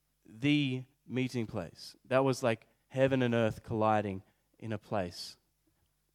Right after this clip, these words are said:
And Paul writes, "We are now that temple.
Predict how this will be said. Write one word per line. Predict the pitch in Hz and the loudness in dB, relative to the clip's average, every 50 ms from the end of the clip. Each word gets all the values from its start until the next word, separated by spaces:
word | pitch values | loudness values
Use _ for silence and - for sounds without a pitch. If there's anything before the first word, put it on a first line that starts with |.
| _ _ _ _ _ _ _ _ _ _ _ _ _ _ _ _ _ _ _ _ _ _ _ _ _ _ _ _ _ _ _ _ _ _ _ _ _ _ _ _ _ _ _ _ _ _ _ _ _ _ _ - | _ _ _ _ _ _ _ _ _ _ _ _ _ _ _ _ _ _ _ _ _ _ _ _ _ _ _ _ _ _ _ _ _ _ _ _ _ _ _ _ _ _ _ _ _ _ _ _ _ _ _ -14
And | 113 107 | -14 -10
Paul | - - 135 127 117 | 0 4 4 6 6
writes, | 117 113 107 - - - - | 6 6 4 4 0 -8 -6
"We | 110 120 120 120 | -4 0 0 2
are | 113 107 | 2 2
now | 107 110 110 107 104 | 2 2 2 2 2
that | 98 98 82 - | 0 -2 -6 -6
temple. | - - 104 95 - - 76 - | -8 -10 -10 -10 -10 -14 -20 -20